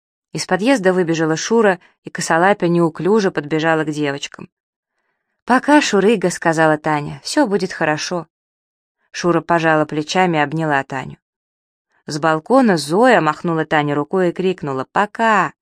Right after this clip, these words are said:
Таня села в машину, Женечку она посадила на колени и уткнулась в ее теплый,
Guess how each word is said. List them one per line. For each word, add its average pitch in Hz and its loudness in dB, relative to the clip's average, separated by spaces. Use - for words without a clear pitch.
Таня 220 0
села 139 -2
в 143 -6
машину, 202 -4
Женечку 202 0
она 160 0
посадила 151 -2
на 151 -4
колени 214 -2
и 233 -4
уткнулась 254 0
в 185 -2
ее 185 2
теплый, 196 -4